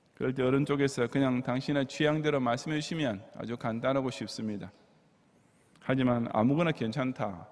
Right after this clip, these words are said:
라고 하시든지 "내가 알아서 해라" 라고 하시면 대접하려는 쪽에서는 오히려 더 어려워집니다. 하나님께서는 우리에게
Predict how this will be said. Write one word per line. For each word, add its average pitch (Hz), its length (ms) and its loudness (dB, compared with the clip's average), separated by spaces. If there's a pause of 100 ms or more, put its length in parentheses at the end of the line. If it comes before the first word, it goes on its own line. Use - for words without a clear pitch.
(640)
라고 127 240 2
하시든지 127 720 0 (180)
"내가 123 360 8
알아서 165 260 2
해라" 123 320 2
라고 117 200 0
하시면 113 720 -4 (120)
대접하려는 131 520 0
쪽에서는 117 680 -4
오히려 123 460 0 (220)
더 123 140 0
어려워집니다. 104 840 -2 (1300)
하나님께서는 185 680 4
우리에게 113 720 -2